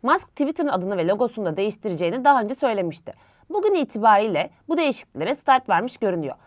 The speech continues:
Masa üstünden Twitter'a bağlanan kullanıcılar uygulamanın logosunu artık X olarak görüyorlar. Ayrıca Elon Musk'ın önceden sahip olduğu, daha sonra bıraktığı, daha sonra ise iki bin on yedi yılında PayPal'dan tekrar satın aldığı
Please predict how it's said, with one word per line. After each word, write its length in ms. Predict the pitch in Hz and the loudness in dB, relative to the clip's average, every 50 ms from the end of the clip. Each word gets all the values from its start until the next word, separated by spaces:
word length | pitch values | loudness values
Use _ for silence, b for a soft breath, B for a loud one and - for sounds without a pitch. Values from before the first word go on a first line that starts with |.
| b b b - | b b b -4
Masa 260 | 233 277 277 - 403 | -2 -2 -2 -2 -4
üstünden 420 | 415 392 _ - 214 214 202 208 | -4 -6 _ -4 -2 -2 -2 -2
Twitter'a 500 | 214 - 254 285 285 - 320 240 185 165 | -2 -4 -4 -4 -4 -2 0 0 2 2
bağlanan 380 | 180 165 147 143 147 147 147 143 | 4 2 2 0 -2 -6 -8 -6
kullanıcılar 540 | - 269 262 269 240 208 196 208 214 254 277 b b b b | -4 -2 0 0 0 0 2 2 2 2 2 b b b b
uygulamanın 560 | - 226 233 226 233 247 254 262 302 330 330 262 | -4 -2 -2 0 0 0 0 0 0 0 0 0
logosunu 440 | 262 247 277 262 - - 190 190 - | 0 0 0 -2 -2 -4 -8 -2 2
artık 440 | - 277 277 - - 320 - _ - | 4 4 4 4 0 -8 -8 _ -4
X 200 | 302 - - - | -4 -4 -4 -4
olarak 300 | 165 165 185 226 262 - | 0 4 4 4 4 2
görüyorlar. 500 | 226 208 185 180 147 139 - - - - _ _ | 0 0 2 2 0 0 -4 -8 -10 -16 _ _
Ayrıca 360 | - 269 330 392 392 339 381 392 | 6 6 8 6 6 0 0 0
Elon 220 | 285 277 277 285 | 0 0 2 4
Musk'ın 380 | 285 277 269 269 - - 349 - | 4 4 2 2 -2 -6 -6 -4
önceden 340 | - 262 269 262 233 233 208 | -2 -2 -2 -2 -2 -2 -2
sahip 380 | 185 - 196 165 156 156 - - | -2 0 0 0 0 0 -2 -4
olduğu, 400 | 151 139 139 147 190 254 311 - | -4 -4 -4 -4 -6 -4 -2 2
daha 200 | 262 - 302 - | 4 4 4 4
sonra 300 | - 285 233 208 170 160 | 2 0 -2 -2 -2 0
bıraktığı, 500 | 175 160 151 147 - _ - 165 208 - b b b b 233 | 2 0 0 0 -4 _ -6 -6 -6 -6 b b b b 6
daha 180 | 277 339 403 | 6 6 6
sonra 280 | - - 339 294 254 220 | 4 0 -2 0 -2 -2
ise 380 | - 185 - - 202 262 - - _ - | -6 -6 -4 -4 -4 -4 -4 -8 _ -16
iki 200 | 220 - - 254 | -12 -8 -6 -2
bin 60 | 285 | -2
on 80 | 302 320 | 0 0
yedi 240 | 320 277 196 180 | 0 -2 -2 -2
yılında 400 | 185 165 156 147 147 147 190 254 - b b b b | -2 -2 -2 -2 -2 0 0 0 0 b b b b
PayPal'dan 580 | - 294 311 320 - 294 247 208 190 175 175 | 2 2 2 4 4 2 2 2 2 -2 -4
tekrar 360 | 180 - 294 - - 320 262 226 | -2 -4 -4 -2 2 0 0 0
satın 260 | - 190 - - 190 | -2 -6 -6 -4 -4
aldığı 360 | 170 151 151 156 175 269 | -2 -2 -2 -2 -2 -4